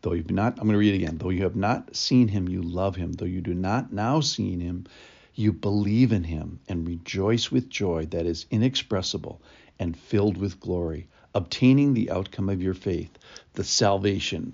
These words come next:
of your, of your souls." So there's four parts of this kind of long sentence. "Though you have not seen him,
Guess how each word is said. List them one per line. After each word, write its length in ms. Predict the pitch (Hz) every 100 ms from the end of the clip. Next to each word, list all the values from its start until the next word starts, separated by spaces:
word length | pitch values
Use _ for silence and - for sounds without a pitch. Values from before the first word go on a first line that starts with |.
| -
of 160 | - 85
your, 200 | 82 82 - - _ -
of 160 | 87
your 140 | 87 80
souls." 560 | 87 73 - - - - _ _ - - -
So 140 | 135
there's 180 | 120 117
four 380 | - - 185 208
parts 460 | 214 - 135 107 -
of 180 | 101
this 300 | 110 104 - -
kind 220 | - 120 107
of 60 |
long 360 | 101 107 104 95
sentence. 640 | - 101 85 78 - - - - - - -
"Though 160 | 117
you 180 | 127 131
have 160 | 127 107
not 260 | 110 101
seen 320 | - - 147 151
him, 300 | 170 175